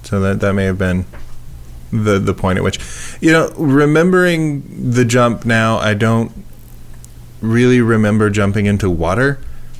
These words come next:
It was, 'cause the water temperature was so cold and the air was so cold and, you know, like, my entire self was probably slightly numb at that point. So I just feel like I jumped off a thing and I landed and then I walked up a ladder.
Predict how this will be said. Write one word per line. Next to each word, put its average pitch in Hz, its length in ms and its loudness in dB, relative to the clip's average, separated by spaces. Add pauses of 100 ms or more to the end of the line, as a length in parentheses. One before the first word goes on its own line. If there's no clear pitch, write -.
(340)
It 117 100 2
was, 113 360 4
'cause 123 180 2
the 117 140 2
water 113 500 2
temperature 120 600 2
was 110 200 2
so 110 140 2
cold 107 340 2
and 98 80 0
the 92 80 0
air 101 160 2
was 113 140 0
so 110 140 2
cold 107 360 2
and, 98 380 0
you 127 160 4
know, 104 60 4
like, 101 180 2
my 95 220 2
entire 98 480 2
self 101 340 0
was 98 100 0
probably 95 320 2
slightly 92 360 0
numb 95 420 0 (400)
at 143 140 0
that 147 180 4
point. 147 320 0
So 107 300 4
I 101 120 4
just 104 160 -2
feel 107 160 2
like 95 200 2 (420)
I 120 80 2
jumped 113 260 2
off 110 180 2
a 110 60 0
thing 113 320 0
and 98 120 0
I 92 80 0
landed 95 520 2
and 92 220 -4
then 92 100 0
I 90 60 2
walked 90 240 0
up 95 120 -2
a 95 40 0
ladder. 90 480 -2